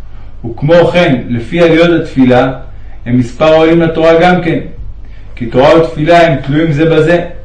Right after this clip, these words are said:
וביום שאין עליות התפילה בשלמות, ועל כן יש בו עדיין אחיזת החיצונים, עד שצריכין עדיין לעשות מלאכות כנ"ל, גם התורה אין לה שלמות כל כך.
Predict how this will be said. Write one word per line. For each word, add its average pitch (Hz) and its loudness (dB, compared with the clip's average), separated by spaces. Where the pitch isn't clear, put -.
וביום 135 2
שאין 160 0
עליות 165 0
התפילה 160 0
בשלמות, 131 -2
ועל 123 2
כן 170 4
יש 165 2
בו 151 -2
עדיין 160 2
אחיזת 143 -2
החיצונים, 131 -2
עד 117 -4
שצריכין 127 -2
עדיין 160 2
לעשות 165 0
מלאכות 151 -2
כנ"ל, 123 0
גם 165 2
התורה 170 4
אין 170 2
לה 170 2
שלמות 165 -2
כל 160 2
כך. 170 2